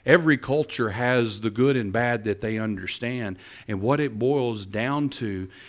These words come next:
is that God is patient. He doesn't play favorites, and that it's a matter of the heart. It all boils down to a matter of the heart. And remember, we talked about this last week.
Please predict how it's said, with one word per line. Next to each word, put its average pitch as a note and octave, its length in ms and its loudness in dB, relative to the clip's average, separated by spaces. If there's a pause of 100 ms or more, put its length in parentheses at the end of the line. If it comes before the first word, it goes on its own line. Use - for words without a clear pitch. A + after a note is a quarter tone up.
(120)
is G2+ 260 -2
that G#2 280 0 (400)
God G#2+ 220 -2
is E3 120 -6
patient. A#2 540 -2 (180)
He A#2 200 -2
doesn't C#3 760 0
play C3+ 600 -2 (100)
favorites, C3 1120 -6 (1080)
and G#2 140 -2
that G#2+ 140 2
it's G#2+ 220 -4
a G#2+ 40 -2
matter A#2+ 760 0 (280)
of A2 500 -4 (880)
the F2+ 80 -8
heart. - 500 -14 (1000)
It A2+ 200 -4
all B2 220 2
boils A#2 420 2
down A2 280 0
to G2 180 0
a F#2+ 40 0
matter G2+ 460 -2 (360)
of G2+ 240 -4
the F2 100 -8
heart. A2+ 280 0
And G2+ 160 0
remember, A#2+ 340 6
we A#2 160 2
talked A#2 300 -4
about A2 300 -2
this A2+ 220 -4
last G#2+ 300 -2
week. A2+ 280 -2